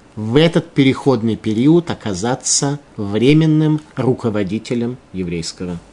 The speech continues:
народа. Отниель бен Кназ из колена Иуда. <coughs> Он спас еврейский народ от Арама. Суть времени — это попытка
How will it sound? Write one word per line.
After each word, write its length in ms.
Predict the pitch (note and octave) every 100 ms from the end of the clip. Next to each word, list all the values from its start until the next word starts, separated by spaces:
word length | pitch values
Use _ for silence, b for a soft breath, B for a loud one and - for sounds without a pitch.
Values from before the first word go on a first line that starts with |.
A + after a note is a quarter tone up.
| -
народа. 440 | G2+ G2 E2+ B1 D#2+ - - B B B B C3+
Отниель 420 | C#3 D3+ F3 F3
бен 220 | D#3 D3+
Кназ 640 | - D3 D3 D#3+ E3 - - - _ _ _ _ _ _ - - - _ -
из 160 | C#3 -
колена 420 | D3 C#3+ C#3 C3+
Иуда. 320 | A#2 F2+ E2 - _ B B B B B
<coughs> 60 | G#3+ A#3 G#3+ G#3+ - - A3 - - - E3 D#3+ - _ _ _ - - - - _ - - D#2 A#1 - B B B -
Он 160 | C#3+
спас 340 | E3 - D#3+ -
еврейский 380 | C#3 C#3 - C3
народ 260 | B2+ B2
от 140 | G#2+ A2
Арама. 420 | B2 B2+ C3 C3+ _ - - _ _ _ _ _ _ _ _ -
Суть 340 | - D#3 D3+
времени — 460 | C3+ D3 D#3+ D#3+ D3
это 140 | C3+
попытка 800 | A#2+ A#2+ - C3 - - C3 B2